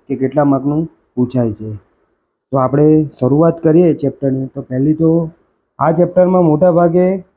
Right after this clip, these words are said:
આપણને બધી સંખ્યાઓનું જરૂરી જ્ઞાન હોવું જોઈએ, બરાબર? સંખ્યા જ્ઞાન એટલે કયું? કે જે પ્રાકૃતિક સંખ્યા છે,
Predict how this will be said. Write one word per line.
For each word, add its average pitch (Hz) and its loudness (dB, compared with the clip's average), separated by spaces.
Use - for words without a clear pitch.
આપણને 160 2
બધી 165 0
સંખ્યાઓનું 170 2
જરૂરી 151 0
જ્ઞાન 143 0
હોવું 131 -2
જોઈએ, 110 0
બરાબર? 160 0
સંખ્યા 143 -2
જ્ઞાન 143 2
એટલે 139 2
કયું? 139 2
કે 135 -6
જે 135 0
પ્રાકૃતિક 131 0
સંખ્યા 123 0
છે, 117 -4